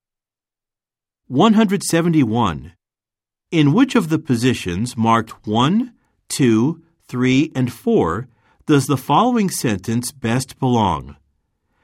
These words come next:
This should be done every day. A. One. B. Two.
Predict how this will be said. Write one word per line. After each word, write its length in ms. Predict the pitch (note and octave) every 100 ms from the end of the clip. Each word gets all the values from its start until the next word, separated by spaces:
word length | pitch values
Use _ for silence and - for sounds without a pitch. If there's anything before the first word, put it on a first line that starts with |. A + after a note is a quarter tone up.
| _ -
This 300 | A2+ A3 A#3+
should 260 | - D3+
be 140 | C#3 B2
done 400 | A#2 G2 G2+ B2
every 300 | G#2+ G#2+ A#2+
day. 460 | A2+ F#2+ D2 C#2 _ _ _ _ _ _ _ -
A. 420 | F#3+ F#2 C#2 - _ _ _ _ _ _ -
One. 560 | C3 D#3 F#2 C2+ E2 _ _ _ _ _ _ - B2
B. 480 | G3+ D#3 E2+ C#2+ - _ _ _ _ _ _
Two. 540 | - F#3+ A#2 D2 C#2+